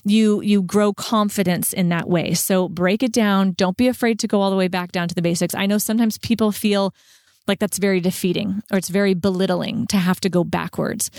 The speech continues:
But let me tell you, if you want to get better, sometimes you have to take two steps back and you have to break things down and start over. I do that all the time, and I have won every major world title that you can win.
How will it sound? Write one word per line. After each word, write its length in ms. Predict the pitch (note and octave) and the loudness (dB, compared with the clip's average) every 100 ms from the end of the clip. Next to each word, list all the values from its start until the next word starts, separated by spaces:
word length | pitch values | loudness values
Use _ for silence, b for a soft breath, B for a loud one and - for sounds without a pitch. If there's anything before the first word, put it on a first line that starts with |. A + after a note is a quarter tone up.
| B B - | B B -6
But 240 | G3 G3 - | -2 -2 -6
let 160 | G3+ G#3 | -4 0
me 120 | G#3+ | 0
tell 200 | G#3 A3+ | 2 0
you, 300 | G#3 E3+ - - | 2 0 -2 -2
if 140 | F#3 | 0
you 100 | F#3+ | 2
want 140 | F#3+ | 2
to 40 | G3+ | 2
get 220 | G#3 F#3 | 0 -2
better, 340 | A3 A3 E3+ | 0 0 0
sometimes 400 | F3 G3+ F#3+ F#3 | -2 -2 0 0
you 60 | F3+ | 0
have 200 | D#3+ G3 | 0 0
to 80 | F3+ | 0
take 300 | - G#3 - | 0 -2 -2
two 160 | - | -2
steps 340 | F#3 - - - | 0 0 -4 -4
back 380 | F3+ D#3+ E3+ - | -2 -4 -8 -4
and 100 | G3 | 2
you 80 | F#3 | 4
have 140 | E3+ | 2
to 80 | - | 0
break 260 | E3 G3 F3+ | 0 -2 -2
things 320 | F#3+ F3 E3+ | -2 -2 0
down 240 | F3 E3+ | 0 0
and 120 | D#3+ E3 | 0 -2
start 280 | - E3+ | 0 0
over. 300 | F3 E3+ D#3 - _ | 0 0 -4 -6 _
I 180 | F#3 F#3+ | -2 0
do 160 | G3 G3+ | 2 2
that 220 | F#3 - - | 0 -4 -2
all 160 | E3+ | 0
the 80 | F3+ | 0
time, 400 | - F#3 D#3 - | 0 -2 -2 -2
and 120 | F#3 | -2
I 80 | F3 | 0
have 120 | F#3 | 2
won 180 | F3+ F3 | 2 0
every 280 | F3 F3 G#3 | 0 0 2
major 320 | G#3+ G3+ G3+ | 2 2 2
world 280 | F#3 F#3+ F#3 | 2 2 0
title 420 | - G3 F#3 F3+ | -2 -4 -4 -6
that 140 | F3+ F3+ | -4 0
you 140 | F#3 | 0
can 200 | F#3 E3+ | 2 2
win. 280 | F3 - - | 2 2 -2